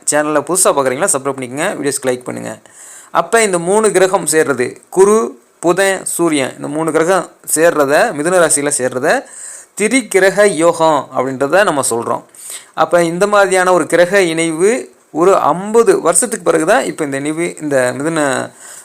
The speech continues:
அ, ஒரு ராசியில நடக்குதுங்க. அப்ப இந்த ரெண்டாயிரத்தி இருபத்தஞ்சுல இந்த ஜூன் பதினஞ்சாம் தேதி ரிஷப ராசியிலிருந்து உங்களுக்கு மிதுன ராசிக்கு பயிற்சி ஆகுறாரு. அதுக்கு முன்னாடியே கு-, குருவும்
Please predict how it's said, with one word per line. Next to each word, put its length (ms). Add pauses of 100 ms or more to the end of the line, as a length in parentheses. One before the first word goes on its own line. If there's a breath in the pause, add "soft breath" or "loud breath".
அ, 300
ஒரு 320
ராசியில 360 (180)
நடக்குதுங்க. 480 (880)
அப்ப 240
இந்த 460
ரெண்டாயிரத்தி 280
இருபத்தஞ்சுல 640
இந்த 520 (360 loud breath)
ஜூன் 320
பதினஞ்சாம் 460
தேதி 380
ரிஷப 200
ராசியிலிருந்து 580
உங்களுக்கு 380
மிதுன 400
ராசிக்கு 200
பயிற்சி 300
ஆகுறாரு. 440 (280 loud breath)
அதுக்கு 300
முன்னாடியே 640 (280)
கு-, 240
குருவும் 400